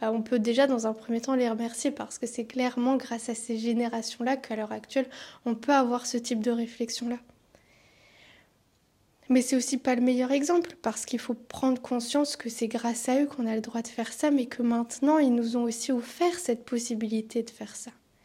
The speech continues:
Et qu'on n'est pas obligé de vivre une vie, euh, qui n'est pas la nôtre, euh, une vie qui ne nous va pas, une vie dans laquelle on se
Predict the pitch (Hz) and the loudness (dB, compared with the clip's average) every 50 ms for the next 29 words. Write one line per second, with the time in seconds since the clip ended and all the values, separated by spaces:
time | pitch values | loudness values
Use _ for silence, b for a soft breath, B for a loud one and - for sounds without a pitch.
0 | b b b b b b 240 233 - 240 233 220 220 226 - 247 262 277 269 220 | b b b b b b -2 -2 0 0 0 0 0 2 4 6 8 8 6 6
1 | 226 226 226 240 247 262 247 254 233 226 226 226 233 247 262 247 240 226 226 226 | 2 0 0 2 2 2 0 -2 -4 -6 -2 0 2 2 2 0 0 -2 -2 -2
2 | 220 220 220 226 226 254 269 269 247 226 - B B B B B B B B B | -2 -2 -4 -2 0 2 2 2 2 0 -4 B B B B B B B B B
3 | B B - - 240 247 240 240 - - 240 240 254 262 240 220 226 226 226 247 | B B -4 0 0 0 0 0 0 0 0 2 2 2 2 2 2 2 4 4
4 | 269 277 277 - - - 240 226 226 226 - - - 233 233 220 233 254 247 247 | 4 2 2 -2 -4 -4 -4 -2 -2 -4 -6 -2 0 2 2 2 2 0 -2 0
5 | - 247 233 226 220 220 226 254 277 285 277 262 233 226 233 - 240 226 240 247 | 0 2 2 4 4 4 4 4 4 2 2 2 0 -2 -2 -2 0 2 2 2
6 | 240 233 220 226 240 240 247 233 214 214 214 - - 247 254 226 240 - - | 2 2 0 0 0 0 0 0 -2 -4 -4 -2 0 0 0 0 -2 -4 -6